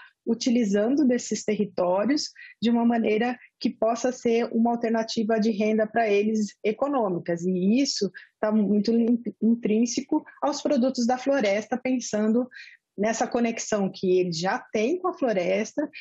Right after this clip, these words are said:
é, que pode ser utilizado de uma maneira sustentável e, e que pode ser,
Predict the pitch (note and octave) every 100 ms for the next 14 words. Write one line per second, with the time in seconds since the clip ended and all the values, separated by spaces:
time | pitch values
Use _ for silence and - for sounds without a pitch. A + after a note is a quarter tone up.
0 | - _ - G3 F#3 F3 F3 - - -
1 | - A3 - _ G#3 A3 C#4 E4+ - A#3
2 | A#3 A3 G#3+ F#3+ F#3+ E3+ E3 E3+ F#3 F#3
3 | F#3+ F#3+ F#3 F#3 F3 E3 - - _ -
4 | G3 - F#3+ F3+ F3 F3+ A3+ B3 D#4 D#4
5 | - - _ _ A3+ A3 A3 G#3+ - B3+
6 | D4+ - B3+ B3 C#4 - A#3+ B3 -